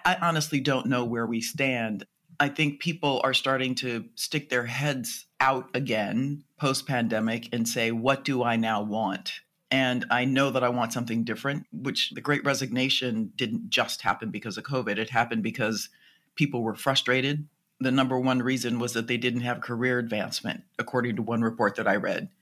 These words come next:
The number two reason was money. And the number three reason <laughs> was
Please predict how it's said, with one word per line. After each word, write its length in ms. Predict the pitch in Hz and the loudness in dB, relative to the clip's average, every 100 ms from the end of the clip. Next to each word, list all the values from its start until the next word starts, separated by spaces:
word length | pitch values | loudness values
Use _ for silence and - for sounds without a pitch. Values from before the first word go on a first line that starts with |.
| _ _ _ - | _ _ _ -2
The 60 | |
number 240 | 135 127 123 | 2 2 2
two 240 | - 220 | 2 4
reason 340 | 147 127 117 117 | 4 4 4 2
was 160 | 113 | 2
money. 380 | 110 92 - - _ - - | 0 -2 -4 -8 _ -12 -2
And 80 | |
the 60 | 147 | 2
number 220 | 147 143 | 4 4
three 260 | 143 196 233 | 2 2 4
reason 480 | 147 127 147 127 - - - | 4 2 2 2 2 0 -6
<laughs> 200 | - - | -4 2
was 500 | 180 160 202 180 | 2 4 2 0